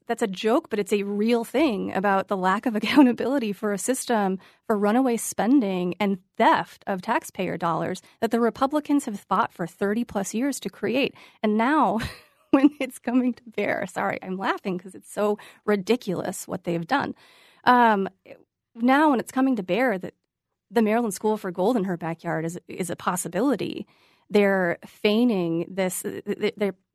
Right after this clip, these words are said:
pretending to add accountability to a program that they don't actually want to fix. If we can figure out how to go to the moon,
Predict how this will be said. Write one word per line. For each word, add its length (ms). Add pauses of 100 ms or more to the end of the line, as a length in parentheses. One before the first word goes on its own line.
(140)
pretending 800
to 260
add 160
accountability 500
to 140
a 20
program 440
that 100
they 80
don't 220
actually 380
want 300
to 100
fix. 600 (320)
If 80
we 100
can 100
figure 240
out 120
how 100
to 60
go 120
to 80
the 140
moon, 440